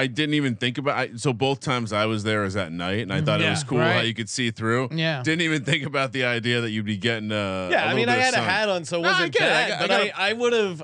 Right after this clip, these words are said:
Speaker 2: I probably would've, if I had my shades, I would've put 'em on.
Speaker 1: Nah, you know, when I'm sitting in the backyard by the pool, got the pergola, sometimes the sun
Speaker 3: Hilarious.
Speaker 1: leaks through.
Speaker 3: Hilarious L A complaints about a professional
Speaker 2: <laughs>
Speaker 3: football game.
Speaker 2: It's a little sunny.
Speaker 3: <laughs>
Speaker 2: Come on.
Speaker 1: But it, it is nice how you can feel the breeze from the
Speaker 2: Yeah,
Speaker 1: outside.
Speaker 2: that,
Speaker 3: It's great.
Speaker 2: that is
Speaker 3: It's
Speaker 2: helpful.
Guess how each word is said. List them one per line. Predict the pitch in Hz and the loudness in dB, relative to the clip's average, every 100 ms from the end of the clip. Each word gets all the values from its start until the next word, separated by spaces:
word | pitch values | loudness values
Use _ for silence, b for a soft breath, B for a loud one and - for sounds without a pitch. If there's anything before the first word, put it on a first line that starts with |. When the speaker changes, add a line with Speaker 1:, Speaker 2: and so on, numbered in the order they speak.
| - | -2
Speaker 2:
I | 190 | 0
probably | 196 220 240 226 | 0 0 2 2
would've, | 208 196 175 156 | 2 2 2 0
if | 165 | 0
I | 175 | 0
had | 170 165 | 0 0
my | 147 | -2
shades, | - 165 143 123 | -2 0 0 -2
I | |
would've | 127 127 113 | -4 -4 -4
put | 131 | -6
'em | 110 | -2
on. | 466 | 0
Speaker 1:
Nah, | 339 254 | 2 2
you | 196 | 2
know, | 160 | 2
when | 143 | 2
I'm | 131 | 0
sitting | - 175 143 | -2 -2 0
in | |
the | 135 | 2
backyard | 127 123 117 113 113 | 2 2 0 0 2
by | 113 | 0
the | 101 | -2
pool, | - 110 110 | -2 0 0
got | 107 101 | 0 -2
the | |
pergola, | - 107 104 104 117 117 | -4 0 0 2 0 0
sometimes | 123 147 120 113 | 0 2 4 4
the | 160 | 4
sun | 160 156 | 4 4
Speaker 3:
Hilarious. | 139 127 | 2 2
Speaker 1:
leaks | 127 131 - - | 2 0 -2 -2
through. | 117 123 165 | 0 0 0
Speaker 3:
Hilarious | 165 170 180 180 175 151 - | 0 2 4 4 2 -2 -2
L | 147 147 | 0 0
A | 143 | 0
complaints | 131 143 120 135 120 110 120 | -2 -4 0 0 -2 -2 -2
about | 120 | 0
a | 117 | 0
professional | 123 147 131 156 117 | 2 2 2 0 2
Speaker 2:
<laughs> | |
Speaker 3:
football | 175 247 170 131 143 | 2 2 0 0 -2
game. | 147 139 131 - | 0 0 -2 0
Speaker 2:
It's | |
a | 254 | 2
little | 277 311 311 | 4 4 2
sunny. | - 254 339 349 247 | 2 4 4 4 2
Speaker 3:
<laughs> | |
Speaker 2:
Come | 180 220 208 | 4 2 4
on. | 190 226 233 208 | 4 4 4 4
Speaker 1:
But | 202 | 2
it, | 196 180 | 2 2
it | 180 | 2
is | 202 220 | 2 2
nice | 175 180 180 | 2 2 2
how | 151 | 2
you | 131 120 | 0 0
can | 117 | -2
feel | 104 135 131 | -2 0 2
the | 107 | 0
breeze | 87 98 101 90 | -2 0 0 0
from | - 85 | -4 -2
the | 85 | 0
Speaker 2:
Yeah, | 139 | 0
Speaker 1:
outside. | 104 104 80 117 | -2 -6 -6 0
Speaker 2:
that, | 180 214 | 2 2
Speaker 3:
It's | 220 | -2
great. | 180 | 0
Speaker 2:
that | 180 202 | 0 0
is | 180 | 0
Speaker 3:
It's | 151 | 0
Speaker 2:
helpful. | 151 | 0